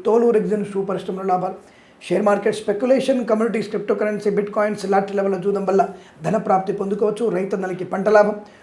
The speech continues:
పూలు, పళ్ళు, కూరగాయలు పండించే వారికి, ఈవెంట్ మేనేజ్‌మెంట్ వారికి, బోర్బాల్తో వారికి, తోలు రెగ్జిన్ షూ పరిశ్రమలోను, సూపర్ మార్కెట్, కిరాణా వ్యాపారంలో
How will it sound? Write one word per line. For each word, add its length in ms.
పూలు, 280
పళ్ళు, 320
కూరగాయలు 380
పండించే 360
వారికి, 380
ఈవెంట్ 420
మేనేజ్‌మెంట్ 340
వారికి, 240
బోర్బాల్తో 520
వారికి, 320
తోలు 240
రెగ్జిన్ 320
షూ 140
పరిశ్రమలోను, 580
సూపర్ 280
మార్కెట్, 360
కిరాణా 240
వ్యాపారంలో 520